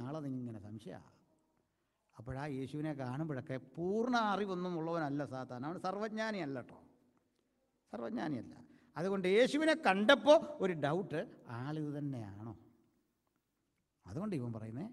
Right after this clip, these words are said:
ഒന്ന് അറിയാനാ ചോദിക്കുന്നത്. നമ്മൾ ഈ നമ്മുടെ തല കളയാൻ വന്നവനാണോ എന്ന് അറിയാൻ വേണ്ടി ഇവനൊരു ചോദ്യം, "നീ ദൈവപുത്രനെങ്കിൽ ഈ കല്ലിനോട് അപ്പമാകാ."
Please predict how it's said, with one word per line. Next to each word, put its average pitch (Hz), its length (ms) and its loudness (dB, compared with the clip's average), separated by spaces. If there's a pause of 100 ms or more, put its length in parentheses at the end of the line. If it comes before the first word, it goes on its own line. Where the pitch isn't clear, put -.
(160)
ഒന്ന് 135 180 -4
അറിയാനാ 170 400 -4
ചോദിക്കുന്നത്. 117 380 -8
നമ്മൾ 143 180 -6 (100)
ഈ - 20 -2 (440)
നമ്മുടെ 131 320 -4
തല 147 100 -2 (340)
കളയാൻ 156 280 -2
വന്നവനാണോ 151 580 0
എന്ന് 180 160 -2
അറിയാൻ 175 300 0
വേണ്ടി 190 200 4 (280)
ഇവനൊരു 190 300 4 (100)
ചോദ്യം, 165 340 4 (560)
"നീ 226 140 4 (680)
ദൈവപുത്രനെങ്കിൽ 233 1000 10 (540)
ഈ - 20 2 (220)
കല്ലിനോട് 151 680 -2
അപ്പമാകാ." 117 680 -10